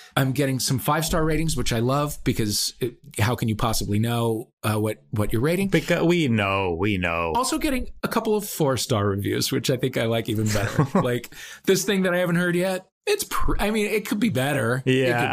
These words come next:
Speaker 2: I've
Speaker 1: better.
Speaker 2: got some notes. There are certain areas that
Speaker 1: Yeah.
Speaker 2: I'm, uh,
Speaker 1: Yeah.
Speaker 2: questioning.
Speaker 1: Yeah, yeah.
Speaker 2: Yeah.
Speaker 1: Um, but yeah, so we're, we're just, we're, we're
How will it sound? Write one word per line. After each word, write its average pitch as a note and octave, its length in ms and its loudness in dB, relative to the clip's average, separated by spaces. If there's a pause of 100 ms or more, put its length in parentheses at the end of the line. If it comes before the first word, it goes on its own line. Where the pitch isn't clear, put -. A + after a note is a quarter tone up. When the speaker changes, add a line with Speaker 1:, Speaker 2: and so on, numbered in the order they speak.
Speaker 2:
I've C3+ 100 -2
Speaker 1:
better. B2+ 60 -8
Speaker 2:
got D3+ 280 0
some E3+ 360 2
notes. G3+ 420 2
There A#2+ 220 4
are A2+ 60 0
certain A2+ 300 0
areas A2+ 640 0
that A2 140 2
Speaker 1:
Yeah. A2 220 2
Speaker 2:
I'm, A2 280 -2
uh, G#2 280 0
Speaker 1:
Yeah. A#2+ 120 0
Speaker 2:
questioning. A#2 440 0 (580)
Speaker 1:
Yeah, D3+ 160 0 (320)
yeah. C3 120 0
Speaker 2:
Yeah. - 220 -2 (960)
Speaker 1:
Um, A#2 140 -2
but C#3 100 0
yeah, C#3+ 200 0
so B2 220 0
we're, C3+ 300 0
we're C#3 140 -4
just, E3+ 500 -4
we're, D#3+ 200 -2
we're E3+ 300 -4